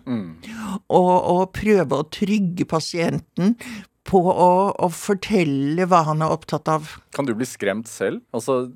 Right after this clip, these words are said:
Speaker 1: et, et psy-, psykotisk menneske, jeg innbiller meg at det kan oppleves voldsomt.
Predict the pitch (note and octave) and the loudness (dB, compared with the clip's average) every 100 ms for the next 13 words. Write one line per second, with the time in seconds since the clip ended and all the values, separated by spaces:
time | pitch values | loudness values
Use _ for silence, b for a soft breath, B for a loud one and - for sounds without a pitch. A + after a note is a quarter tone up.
0 | - - _ b b C3 B2 D3 - D#3+ | -20 -20 _ b b -10 -8 -12 -12 -12
1 | D3 C3+ - B2+ A#2+ G#2 B2 A#2 - A2+ | -12 -10 -8 -6 -6 -4 -4 -4 -6 -6
2 | G2 - B2+ B2+ C#3 - - C3 D3+ - | -6 -2 0 0 -2 -10 -14 -16 -18 -16
3 | C#3 - b b b b b b _ - | -18 -20 b b b b b b _ -20
4 | _ - - C3 C3 D3+ B2+ A2 G#2 A#2+ | _ -20 -18 -14 -8 -2 0 0 0 0
5 | A#2+ C3 B2+ F#2 - G2+ A2 A2+ F#2+ - | 2 0 0 0 -2 -4 0 0 0 -2
6 | A#3+ - | -8 -8